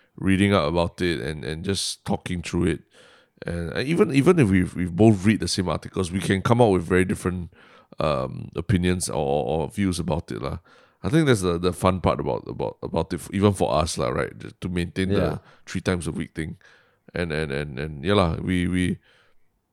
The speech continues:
Speaker 1: you know, after a while, it's like, yeah, it's, it's, it's quite entertaining. Like, I really wanted to hear what was your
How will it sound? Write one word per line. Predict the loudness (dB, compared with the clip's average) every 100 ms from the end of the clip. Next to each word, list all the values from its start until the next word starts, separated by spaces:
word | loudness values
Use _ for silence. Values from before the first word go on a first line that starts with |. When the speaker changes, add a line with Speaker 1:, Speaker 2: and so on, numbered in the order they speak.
| -12 -4
Speaker 1:
you | 2
know, | 4 4
after | 4 4
a |
while, | 6 6 4
it's | 2
like, | -2 -2
yeah, | 0 2
it's, | 2 -2
it's, | -6 -8
it's | -4
quite | 0 2
entertaining. | 0 -4 -2 -2 0
Like, | 2 6
I | 6
really | 6 6 6
wanted | 6 4 2 -2
to |
hear | -2 2 2
what | 2 0
was | -2 -4
your | -4 -2 -4